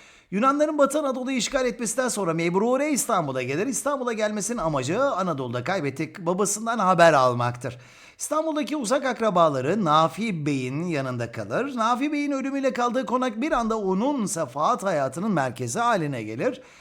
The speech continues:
Sık sık dans ve eğlencelerin düzenlendiği konakta kalan Mebrure... Bu ortamdan uzaklaşmaya çalışır ki Mebrure en önemli karakterlerden biriydi. Üstelik konağın oğlu Behiç de onunla ilgilenmektedir. Mebrure özellikle arkadaşı Belma'nın çabaları sonucunda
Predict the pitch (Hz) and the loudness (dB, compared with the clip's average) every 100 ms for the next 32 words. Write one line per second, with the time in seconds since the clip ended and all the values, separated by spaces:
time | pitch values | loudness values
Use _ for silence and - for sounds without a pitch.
0 | - - - - 302 - 269 - 233 311 | -20 -14 -6 -6 -4 -6 -8 -10 -8 -6
1 | 302 277 226 220 214 202 220 269 208 190 | -4 -4 -2 0 0 0 -2 -4 -4 -4
2 | 180 175 175 220 180 165 147 208 220 - | -2 -2 -2 -4 -2 -2 -2 -2 -4 -2
3 | 156 147 123 110 107 131 185 180 220 226 | 0 0 0 -2 -4 -2 0 0 2 2
4 | 233 233 254 247 - - - - 214 302 | 2 2 0 -4 -16 -20 -20 -4 4 6
5 | 277 240 247 254 240 180 208 208 202 190 | 6 4 0 0 0 6 6 6 4 4
6 | - 170 202 226 - 170 143 240 277 - | 2 -2 -2 -2 -2 -2 -2 -4 -6 -6
7 | 196 170 165 160 190 240 220 175 160 190 | -6 -4 -2 0 2 2 0 -2 -2 -4
8 | 180 156 156 156 156 156 247 214 170 196 | -2 -2 -2 0 0 0 -2 0 0 0
9 | 226 147 269 - - - - - - 302 | 0 -2 -4 -6 -20 -20 -18 -8 -2 -2
10 | - 247 254 302 294 233 226 240 151 180 | 0 -2 2 2 4 2 2 -2 0 0
11 | 180 247 233 - - 156 135 139 131 127 | 2 0 0 -4 0 0 0 -2 -2 -2
12 | 127 143 160 180 175 220 254 254 269 285 | 0 0 0 -2 -2 -2 -2 -2 -2 0
13 | 294 294 285 220 294 285 240 220 240 226 | 0 2 0 -2 -4 -2 -2 0 -2 -4
14 | 240 185 190 202 220 254 302 214 175 143 | -4 -2 0 0 0 0 -2 -2 0 -2
15 | 147 214 151 139 160 226 | -2 -2 -2 0 2 2